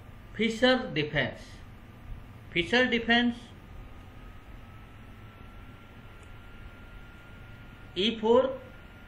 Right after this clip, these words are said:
ई five and next move F four। एफ़ फ़ोर के बाद e takes F four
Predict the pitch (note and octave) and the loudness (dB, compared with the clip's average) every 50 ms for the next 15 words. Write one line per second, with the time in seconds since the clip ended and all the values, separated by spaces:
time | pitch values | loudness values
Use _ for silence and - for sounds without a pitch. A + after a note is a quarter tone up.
0 | - - - - - - - D#3+ F3+ A#3 A#3+ A#3+ - F3 D#3 E3 F#3 A#3 - - | -16 -16 -16 -16 -16 -8 0 4 6 6 6 6 6 6 8 8 8 8 6 2
1 | - - - - - - - - - - - - C3 C3+ C#3 C3+ C3+ C3 B2 C#3+ | -2 -8 -12 -12 -12 -12 -12 -14 -14 -14 -8 -2 2 4 4 4 4 4 6 6
2 | E3+ A3 - - - G3+ G3 G3+ G#3 G#3+ - - - D3 C#3+ C#3+ - - - - | 6 6 4 2 0 0 0 2 0 -2 -2 4 6 8 8 8 6 2 0 2
3 | E3 D#3+ A#2+ - - - - - - - - - - - - - - - - - | 4 4 4 2 -2 -6 -8 -12 -12 -12 -12 -12 -12 -12 -12 -12 -12 -12 -12 -12
4 | - - - - - - - - - - - - D#3 D#3+ - - - - C#4 C#4+ | -12 -12 -12 -12 -12 -12 -12 -12 -12 -12 -6 2 4 4 4 6 10 12 12 12
5 | C#4+ - C4 A#3 - G#3 F#3+ F3+ G3+ B3+ C4 B3+ - - - - - - - - | 12 10 8 8 8 8 8 8 8 8 6 4 0 -6 -10 -12 -12 -12 -12 -12
6 | - - - - - - - - - - - - - - - - - F#3+ G#3 A3+ | -12 -12 -12 -14 -14 -14 -12 -12 -12 -12 -12 -12 -12 -12 -8 -2 2 2 4 8
7 | A3+ A3 A3 G#3+ A3 - G#3 F3+ E3 - - - G#3 G#3+ G3 D#3 C#3 - - | 12 12 12 12 12 10 10 10 10 8 6 6 8 8 8 8 6 4 0